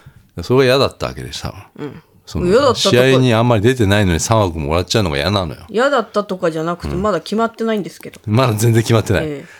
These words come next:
Speaker 1: もちろん残留もあります。
Speaker 2: うん。
Speaker 1: で、ただ明日か明後日あたりに、
Speaker 2: え？
Speaker 1: あれ言うでしょ。
Speaker 2: あ、そうなの？
Speaker 1: うん。
Speaker 2: わー。
Speaker 1: まあ、大体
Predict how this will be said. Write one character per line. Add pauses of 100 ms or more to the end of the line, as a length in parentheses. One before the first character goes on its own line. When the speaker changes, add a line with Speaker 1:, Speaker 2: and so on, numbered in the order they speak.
Speaker 1:
も
ち
ろ
ん
残
留
も
あ
り
ま
す。
Speaker 2:
う
ん。 (260)
Speaker 1:
で、
た
だ
明
日
か
明
後
日
あ
た
り
に、 (180)
Speaker 2:
え？ (240)
Speaker 1:
あ
れ
言
う
で
し
ょ。 (180)
Speaker 2:
あ、
そ
う
な
の？ (100)
Speaker 1:
う
ん。
Speaker 2:
わ (220)
ー。 (360)
Speaker 1:
ま
あ、
大
体